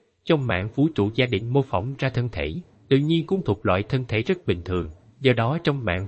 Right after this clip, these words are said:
vũ trụ gia định, nhược điểm yếu hại của La Phong cũng là ở thức hải. Đau đớn tràn ngập não bộ thần kinh, hoàn toàn lan đến tới tận thức hải,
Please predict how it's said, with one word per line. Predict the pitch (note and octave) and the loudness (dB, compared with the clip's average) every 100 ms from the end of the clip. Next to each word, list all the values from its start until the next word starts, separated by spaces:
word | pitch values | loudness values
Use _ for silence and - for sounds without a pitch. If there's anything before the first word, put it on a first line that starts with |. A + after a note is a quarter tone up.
| - | 2
vũ | A2 D#3 | 2 2
trụ | F2+ | -2
gia | F2 C3 | 0 0
định, | G2 E2 F#2+ _ _ | 0 -4 -10 _ _
nhược | A#2 A2 | 2 4
điểm | A2 C#3+ | 0 2
yếu | F3+ F3 | 0 0
hại | - F2 | -2 -4
của | - | 0
La | C#3+ C#3 | 0 0
Phong | - C3 C3+ - _ | 0 0 -2 -8 _
cũng | - A#2 | 0 0
là | B2 | -2
ở | E2+ G#2 | -2 -2
thức | A2 F#3+ | -2 -2
hải. | - D2+ D#2+ F3+ _ _ _ - | -2 -4 -4 -10 _ _ _ -2
Đau | C#3+ C#3+ | 0 4
đớn | D3+ G3 G#3 | 4 4 0
tràn | A2+ G#2+ A2+ | 0 0 0
ngập | G2+ - | -2 0
não | G#2 F#2 C3+ | -2 0 0
bộ | G2+ G2 | 0 0
thần | - G#2+ | 0 -4
kinh, | G#2+ C3 B2+ A2+ _ _ _ | 2 2 2 -4 _ _ _
hoàn | B2 A#2+ A2+ | 0 0 2
toàn | A2+ A#2 A#2 | 2 2 0
lan | B2 C3 B2+ | 0 0 2
đến | C3 E3 | 0 2
tới | D#3+ E3+ | 0 0
tận | G2 | -2
thức | G2 E3 - | 0 -2 0
hải, | F#2+ E2+ C#3+ | -2 0 -4